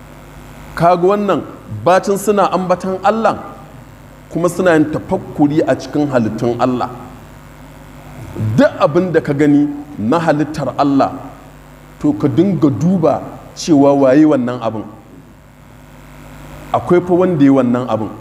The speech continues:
Saɓanin su kafirai, su yanzu kafirai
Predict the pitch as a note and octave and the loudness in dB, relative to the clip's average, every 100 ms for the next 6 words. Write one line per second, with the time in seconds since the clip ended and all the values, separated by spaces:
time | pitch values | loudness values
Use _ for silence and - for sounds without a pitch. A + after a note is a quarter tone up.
0 | - - - - - - - - - - | -18 -20 -20 -20 -20 -20 -20 -20 -20 -20
1 | - - - - - - - - - D#3+ | -20 -20 -20 -20 -20 -18 -14 -4 2 2
2 | G#3+ A3+ A3+ A3+ A3+ A#3+ F#3 C#3+ B2+ A#2+ | 4 2 0 -2 -2 0 2 2 0 0
3 | A#2+ - A#3 A3+ F#3 G#3 G3 E3+ E3+ F#3 | -2 -4 -2 0 0 0 2 2 0 0
4 | G#3 | 0